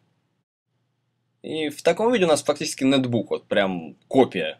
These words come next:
Можно печатать на клавиатуре, небольшой трекпоинт. Можно было даже тачпад встроить, но, наверное, не помещался. Просто вот нетбук. Поворачиваем. Единственное, он побольше нетбука будет и за счет вот этого вот угла. И потолще экранчик чуть-чуть.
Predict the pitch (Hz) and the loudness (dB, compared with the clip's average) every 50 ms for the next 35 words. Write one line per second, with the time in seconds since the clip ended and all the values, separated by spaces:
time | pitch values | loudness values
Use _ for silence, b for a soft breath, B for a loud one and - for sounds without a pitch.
0 | _ - 95 92 - 90 90 - - - 117 95 - - 110 - - 143 160 175 | _ -10 -8 -8 -8 -8 -12 -8 -4 -2 -2 -2 -2 -4 -8 -2 2 4 4 4
1 | 185 185 220 226 226 208 196 175 143 123 113 101 98 104 104 - - 117 101 98 | 4 4 2 2 2 2 2 2 0 -2 -4 -4 -4 -6 -6 -6 -4 -2 -2 -2
2 | 95 - B B B B B B B - - 135 - - - 202 226 220 208 202 | -4 -6 B B B B B B B 0 0 0 0 0 2 2 4 4 2 0
3 | 190 190 - - - - 113 117 107 110 110 113 110 113 110 107 - 135 131 - | -2 -4 -8 -14 -14 -8 -6 -4 -4 -2 -2 -2 -2 -2 -2 0 0 0 2 4
4 | - 185 175 180 - - 107 98 90 90 - 101 104 107 107 104 98 104 104 104 | 6 6 6 6 2 -2 -2 -2 -2 -4 -8 -10 -6 -4 -4 -2 -2 -4 -4 -6
5 | - 110 110 107 - - - - - - - _ - 147 160 156 - - 101 98 | -6 -8 -8 -6 -6 -6 -8 -8 -10 -14 -10 _ 2 4 4 2 2 -2 -4 -4
6 | - 107 107 101 95 90 90 87 - - _ _ _ _ _ _ _ _ _ _ | -4 -4 -4 -4 -4 -6 -8 -10 -12 -16 _ _ _ _ _ _ _ _ _ _
7 | _ _ _ _ - - 123 151 170 170 - 135 160 196 185 180 165 143 - - | _ _ _ _ -6 -2 2 2 2 2 2 2 2 2 2 2 2 4 8 10
8 | 156 165 160 147 110 - - - 110 113 127 143 196 214 196 - 117 110 104 104 | 10 10 10 8 4 4 0 -4 -4 -2 0 2 2 2 2 0 -2 -2 -2 -4
9 | 98 - 98 104 98 - - 113 - - 101 92 - 104 95 - 98 98 101 101 | -6 -6 -8 -8 -6 -6 -6 -6 -6 -8 -8 -6 -6 -6 -4 -2 -2 0 0 -2
10 | 95 - 110 107 110 104 85 73 - _ _ _ _ _ _ _ _ _ _ _ | -2 -4 -4 -4 0 0 -2 -2 -4 _ _ _ _ _ _ _ _ _ _ _
11 | _ _ _ _ - 73 - - - 107 101 - 120 110 - - 107 98 - 98 | _ _ _ _ -14 -14 -10 -6 -4 -4 -2 0 -2 -2 -2 -4 -6 -6 -4 -4
12 | 98 92 90 87 - - - - 98 - - | -4 -4 -4 -6 -10 -12 -12 -14 -14 -14 -16